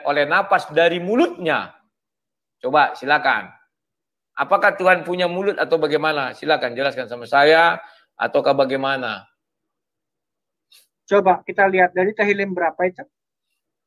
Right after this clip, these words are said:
Speaker 1: Tiga puluh tiga, <clears throat> ayat enam, silakan. <clears throat>
Speaker 2: Bedavar Hashem Shemayim Na'asu.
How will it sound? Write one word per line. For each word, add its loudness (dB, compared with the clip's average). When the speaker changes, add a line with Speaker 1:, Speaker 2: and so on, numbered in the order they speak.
Speaker 1:
Tiga 2
puluh 0
tiga, 2
<clears throat> -14
ayat 2
enam, 0
silakan. -4
<clears throat> 0
Speaker 2:
Bedavar 4
Hashem 0
Shemayim -2
Na'asu. -2